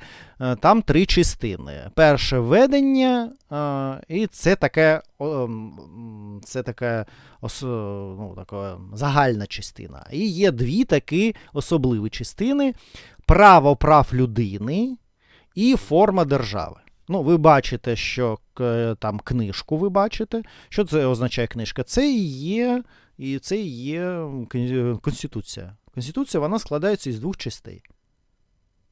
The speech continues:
Ну, як вона народилася? Дві частини.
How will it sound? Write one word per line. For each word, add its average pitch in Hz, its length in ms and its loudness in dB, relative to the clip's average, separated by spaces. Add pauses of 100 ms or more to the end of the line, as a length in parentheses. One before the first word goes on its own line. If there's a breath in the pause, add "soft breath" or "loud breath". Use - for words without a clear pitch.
(880)
Ну, 160 180 -6
як 190 280 0
вона 131 200 -2
народилася? 110 760 -6 (380)
Дві 214 200 -2
частини. 98 720 -6